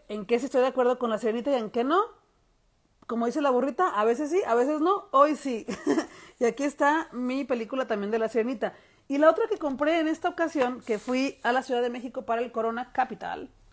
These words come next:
Corona Capital. Hay que decirlo como es. Voy a leer sus comentarios. Dice Ángel Bin: "Con lo que me estás contando, te recomiendo el video, el video musical de Ed de Melanie Martínez. Seguro te encantará". Melanie Martínez, claro, sí la ubico.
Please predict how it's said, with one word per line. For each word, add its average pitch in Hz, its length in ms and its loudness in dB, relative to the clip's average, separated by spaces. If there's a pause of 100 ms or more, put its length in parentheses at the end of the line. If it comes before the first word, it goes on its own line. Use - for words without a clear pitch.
(300)
Corona 254 300 -2
Capital. 196 600 -2 (380)
Hay 202 100 -6
que 269 120 2
decirlo 269 340 0
como 196 220 -2
es. 160 180 -12 (600)
Voy 233 140 2
a 269 40 2
leer 269 140 0
sus - 120 -16
comentarios. 214 500 -6
Dice 202 220 -6
Ángel 277 380 -4
Bin: 233 340 -6 (920)
"Con 294 160 4
lo 294 80 4
que 285 80 0
me 302 80 4
estás 339 160 -2
contando, 403 440 0
te 359 80 -2
recomiendo 277 440 -2
el 320 60 -2
video, 269 360 -2
el 240 160 0
video 262 300 -2
musical 277 500 0
de 262 160 0
Ed 269 160 -4
de 220 160 -2
Melanie 277 420 0
Martínez. 285 600 0
Seguro 277 240 -2
te 311 80 -4
encantará". 226 640 -2
Melanie 254 320 0
Martínez, 262 480 0
claro, 269 320 2
sí 240 140 -2
la 269 100 6
ubico. 285 420 0